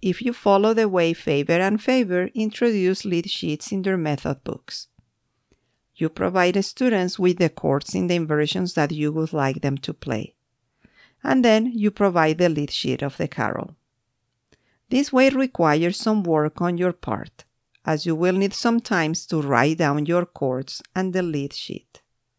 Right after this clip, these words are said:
There are several music notation apps available,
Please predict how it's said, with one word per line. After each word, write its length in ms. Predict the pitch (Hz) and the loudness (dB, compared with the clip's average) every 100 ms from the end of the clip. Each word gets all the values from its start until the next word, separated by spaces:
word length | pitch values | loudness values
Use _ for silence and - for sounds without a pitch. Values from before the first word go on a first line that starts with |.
| _ _ _ _ _ _ _ _ _ - | _ _ _ _ _ _ _ _ _ -6
There 200 | 170 165 | 0 2
are 120 | 151 151 | 2 0
several 540 | - 160 170 190 202 | 0 2 4 2 2
music 500 | 202 220 254 247 - | 0 0 0 -2 -2
notation 600 | 214 208 160 151 190 165 | -2 0 -2 -2 -2 0
apps 360 | 123 120 - 160 | -2 -4 -4 -2
available, 640 | 160 170 202 185 156 | 0 0 0 -2 -4